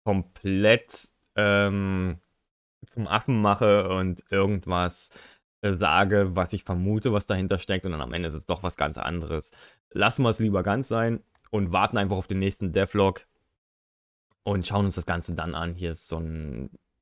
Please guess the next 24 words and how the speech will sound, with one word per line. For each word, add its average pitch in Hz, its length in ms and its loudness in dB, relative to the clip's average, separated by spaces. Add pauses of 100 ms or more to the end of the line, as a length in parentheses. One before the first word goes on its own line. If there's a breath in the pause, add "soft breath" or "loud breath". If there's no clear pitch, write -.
(420)
pixeliges 85 540 -4
Bild, 90 420 0
keine 82 200 -6
Ahnung, 85 160 -6
was 82 120 -10
das 85 140 -10
darstellen 82 440 -6
soll, 82 240 -4
kann - 140 -10
ich 85 80 -10
mir 85 140 -6
wirklich 87 220 -4
nicht 85 120 -8
erklären. 85 400 -8 (360 loud breath)
Der 104 80 -2
Text - 260 0
gibt 117 160 -2
ein 107 100 2
bisschen 92 200 -2
Hinweise, 104 720 2
aber 78 340 -4 (260)
ja, - 420 -10 (180)
wie 98 120 -2
gesagt, 85 260 -2